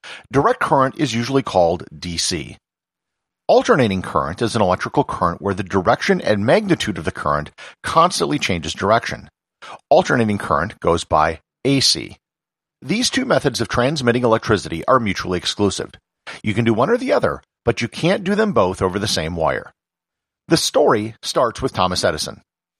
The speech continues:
If you remember back to my episode on the invention of the light bulb, Edison didn't exactly invent the light bulb,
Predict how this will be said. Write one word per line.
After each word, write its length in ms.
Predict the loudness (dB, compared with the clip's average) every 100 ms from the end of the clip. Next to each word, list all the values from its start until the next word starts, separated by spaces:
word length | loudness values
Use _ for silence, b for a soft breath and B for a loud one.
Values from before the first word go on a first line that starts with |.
| _
If 140 | -2 2
you 100 | 0
remember 300 | 2 0 2
back 220 | 0 0
to 80 | 0
my 100 | 2
episode 380 | 0 0 -2 -2
on 100 | -4
the 80 |
invention 400 | -2 0 0 0
of 80 | -2
the 80 | -2
light 240 | 0 0
bulb, 300 | 0 -4 -4 -12 -20 B 0
Edison 380 | 0 2 0 0
didn't 240 | -2 0
exactly 580 | -2 0 0 0 -6 -4
invent 600 | -6 -2 0 0 -2 -2
the 120 | 0
light 280 | 0 -2 -4
bulb, 260 | -6 -6